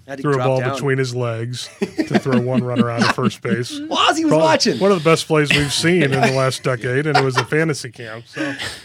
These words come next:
Speaker 1: Ozzie was watching. I had to, I had to do something for Ozzie there. I was excited to play in front of him.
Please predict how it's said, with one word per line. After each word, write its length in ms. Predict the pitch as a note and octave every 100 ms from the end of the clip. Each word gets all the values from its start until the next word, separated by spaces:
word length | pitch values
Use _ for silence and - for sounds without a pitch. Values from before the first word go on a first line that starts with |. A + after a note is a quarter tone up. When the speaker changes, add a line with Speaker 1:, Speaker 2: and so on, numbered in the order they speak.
| D#3+ -
Speaker 1:
Ozzie 320 | F3+ F#3+ G#3
was 160 | G3+
watching. 460 | F3+ F3 E3 E3+ D#3+
I 60 | D3+
had 240 | E3 D3+
to, 340 | D3+ D3 C#3+ D3
I 40 |
had 180 | D3 C#3+
to 60 | C3+
do 160 | C#3+
something 420 | C3+ D3 C3+ C3+
for 220 | B2 C3 B2+
Ozzie 320 | B2+ B2 A#2
there. 200 | A#2 A#2
I 80 | A#2+
was 140 | A#2+
excited 400 | A#2+ - C3+ C3+
to 60 | A#2+
play 200 | C#3 B2
in 80 |
front 220 | A2 B2+ A#2
of 80 |
him. 160 | G#2+ G#2